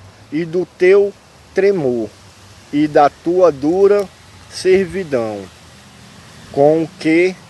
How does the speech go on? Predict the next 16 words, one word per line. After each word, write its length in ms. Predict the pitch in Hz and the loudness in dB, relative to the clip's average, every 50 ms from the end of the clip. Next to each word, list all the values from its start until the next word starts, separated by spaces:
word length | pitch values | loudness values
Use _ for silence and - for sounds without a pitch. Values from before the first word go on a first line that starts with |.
| - - - - - - | -20 -20 -20 -20 -20 -16
te 200 | - - 190 185 | -8 -6 -6 -6
fizeram 760 | - - 185 175 151 131 135 143 147 160 170 180 180 180 185 - | -6 -6 -6 -6 -6 0 2 4 6 6 6 4 2 -4 -8 -10
servir, 720 | - - - - 185 185 180 170 143 123 120 107 101 95 90 90 - - - - - - - - - - - - - - - - - - - - - - - | -16 -16 -8 -4 -4 -4 -4 -6 -8 -12 -12 -12 -12 -14 -16 -20 -20 -20 -20 -20 -20 -20 -20 -20 -20 -20 -20 -20 -20 -20 -20 -20 -20 -20 -20 -20 -18 -8 -4
então 720 | 131 135 135 123 - - 151 156 165 175 185 190 190 185 - - - - - - - - | -4 -2 -4 -4 0 2 4 4 6 4 2 0 -2 -8 -12 -20 -20 -20 -20 -20 -18 -6
proferi-, 1500 | - 160 170 175 156 - - - - - - - - - - - - 175 180 190 190 185 170 165 170 170 160 147 139 143 - - - - - - - - | 2 4 4 4 4 0 -8 -20 -20 -20 -20 -20 -20 -20 -20 -12 -6 -2 2 2 2 2 2 0 -4 -4 -6 -6 -8 -16 -20 -20 -20 -20 -20 -20 -16 -12
então 300 | 151 143 - 175 175 170 | -12 -6 -2 0 0 0
proferirá 960 | - - 185 170 147 - 208 220 226 220 202 208 175 147 139 143 156 175 170 - - - - - - - - | 0 0 0 0 0 2 4 6 6 6 4 2 2 2 2 2 2 0 -2 -8 -16 -20 -20 -20 -20 -12 -4
este 440 | 175 180 190 208 202 - - 202 190 | 0 0 0 0 -2 -6 -16 -18 -16
dito 500 | 147 131 131 127 127 117 - - 95 82 80 - - - - - - - - - - | -12 -8 -8 -8 -8 -10 -12 -20 -20 -20 -20 -20 -20 -20 -20 -20 -20 -20 -20 -18 -6
contra 600 | - 156 160 165 180 170 - 185 180 180 175 175 - _ - - - _ - | 0 2 4 4 4 2 0 2 2 2 2 2 -4 _ -20 -20 -20 _ -4
o 160 | - 185 170 139 | -2 -2 -2 -2
rei 380 | 120 117 147 151 156 170 180 | -4 -2 -2 0 0 0 -2
da 220 | 170 156 160 151 143 | 0 2 2 2 2
Babilônia, 880 | 135 147 151 165 165 170 170 151 127 120 120 120 117 110 104 87 82 - - - - _ _ - | 2 0 0 0 0 -2 -6 -4 -4 -4 -6 -6 -10 -12 -14 -16 -20 -20 -20 -20 -20 _ _ -10
e 140 | 156 165 170 | -8 -8 -6
dirás: 800 | 143 151 180 175 160 156 156 165 175 185 185 185 - - - | -4 0 2 2 4 4 4 4 2 2 0 -2 -8 -16 -18